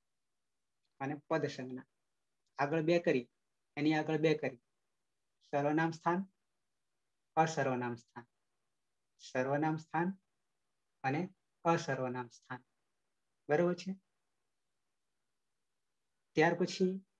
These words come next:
ભ સંજ્ઞા અને પદ સંજ્ઞા. આ બે નામકરણ પાછા જુદા આપીએ છીએ. હવે એ નામકરણ કેવી રીતે પડ્યા એ તમને કહી દઉં. અને એ પછી હજી બીજા થશે, અજાદી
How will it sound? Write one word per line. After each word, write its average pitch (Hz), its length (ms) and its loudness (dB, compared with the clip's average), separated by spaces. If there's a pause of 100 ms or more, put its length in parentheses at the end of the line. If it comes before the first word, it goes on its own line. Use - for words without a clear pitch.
(140)
ભ 165 220 4
સંજ્ઞા 131 420 -4 (640)
અને 151 140 -2 (160)
પદ 175 260 0
સંજ્ઞા. 127 400 -8 (1040)
આ 147 60 -6
બે 147 180 4
નામકરણ 143 420 -4
પાછા 147 260 -4
જુદા 135 200 0
આપીએ 127 260 -10
છીએ. - 180 -20 (760)
હવે 151 180 6 (100)
એ 214 120 10
નામકરણ 202 480 2
કેવી 165 260 2
રીતે 147 180 0
પડ્યા 127 340 -8 (1200)
એ 185 100 8
તમને 131 300 0
કહી 127 200 -10
દઉં. 131 160 -16 (1200)
અને 160 200 2 (160)
એ 190 160 4
પછી 190 300 0
હજી 175 200 4
બીજા 185 260 4
થશે, 151 300 -8 (1200)
અજાદી 165 440 2